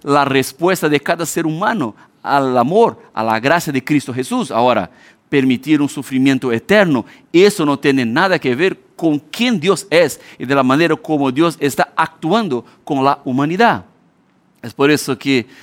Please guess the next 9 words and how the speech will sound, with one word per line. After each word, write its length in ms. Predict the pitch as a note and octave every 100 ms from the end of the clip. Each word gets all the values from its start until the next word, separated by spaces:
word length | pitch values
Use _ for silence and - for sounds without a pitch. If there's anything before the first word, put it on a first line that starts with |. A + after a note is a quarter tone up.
| _
Dios 380 | A2+ C3+ C#3+ C3
tiene 400 | C#3+ D3 C3+ C3 - _ -
un, 260 | C3+ B2
tiene 240 | - C3+ C#3
un 100 | C3+
llamado 320 | A2+ C3+ D3
especial 400 | B2 A#2 - B2+
para 180 | A2 G2
ti. 300 | - C3